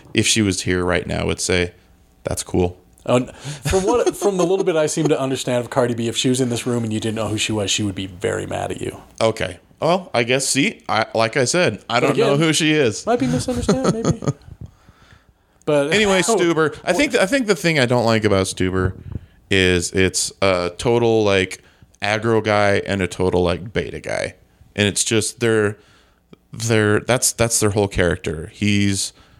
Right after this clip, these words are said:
Speaker 1: big, strong, throw people around, and then, uh, Kumail is just little guy, like, women push him around, and everybody pushes him around, and it's like,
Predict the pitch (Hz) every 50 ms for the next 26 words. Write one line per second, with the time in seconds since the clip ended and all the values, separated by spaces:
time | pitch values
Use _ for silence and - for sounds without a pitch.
0 | _ _ _ _ _ _ _ _ _ _ _ _ _ _ - 120 120 123 - -
1 | - - - 110 110 110 107 107 107 107 107 104 104 104 98 - - - - _
2 | _ _ _ _ _ - - _ _ - - 107 120 120 117 - 113 110 - 113
3 | 104 98 95 95 95 95 95 95 95 95 92 95 95 90 - - 85 87 87 87
4 | 85 85 85 85 85 85 85 _ _ _ _ _ _ _ _ _ - - 80 80
5 | 76 78 80 - - - 92 92 90 90 87 87 87 85 - - - 87 87 -
6 | - - - - _ _ _ - 98 92 90 90 87 87 92 87 87 87 85 87
7 | 87 87 87 - - _ - 95 95 90 95 95 92 90 - - 90 - - 92
8 | 90 90 92 90 90 87 87 87 87 87 87 90 90 87 90 85 85 - - -
9 | - - _ - 101 101 104 98 104 104 98 95 92 - - 101 95 - 101 92
10 | 90 92 92 92 90 87 85 87 87 85 87 87 90 87 87 87 85 - - 82
11 | 85 90 -